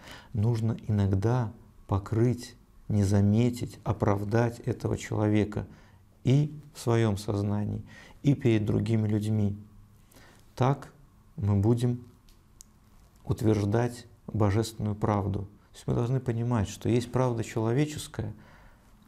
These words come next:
она строится на своих принципах, но есть правда Божия.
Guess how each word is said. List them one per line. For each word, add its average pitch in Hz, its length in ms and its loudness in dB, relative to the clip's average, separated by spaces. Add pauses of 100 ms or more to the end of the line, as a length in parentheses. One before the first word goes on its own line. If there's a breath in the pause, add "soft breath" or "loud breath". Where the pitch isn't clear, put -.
(260)
она 127 200 2
строится 117 460 -2
на 101 60 -2
своих 110 380 -2
принципах, 95 540 -4 (460 loud breath)
но 104 120 2
есть 123 220 0
правда 113 360 0
Божия. 104 560 0